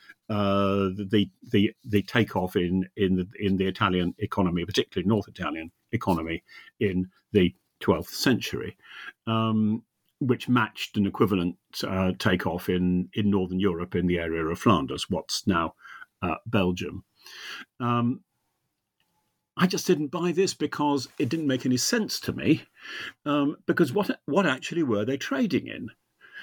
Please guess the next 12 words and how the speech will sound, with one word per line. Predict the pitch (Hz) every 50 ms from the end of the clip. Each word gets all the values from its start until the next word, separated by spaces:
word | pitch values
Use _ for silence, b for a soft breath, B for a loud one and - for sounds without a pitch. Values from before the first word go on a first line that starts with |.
| B B B B -
Um, | 135 147 151 151 - _ _ _ _ _ _ _ _ - 165
and | 147
it | 151 156
also | 202 233 - 240
didn't | 180 127 107 113 101
make | 95 90 90 -
any | 95 90
sense | - - 110 92 90 -
to | - 98
me | 80 71 69 85
because | 107 127 123 - 131 123 117 -
Lopez | 139 139 139 139 123 - 123 113 107 -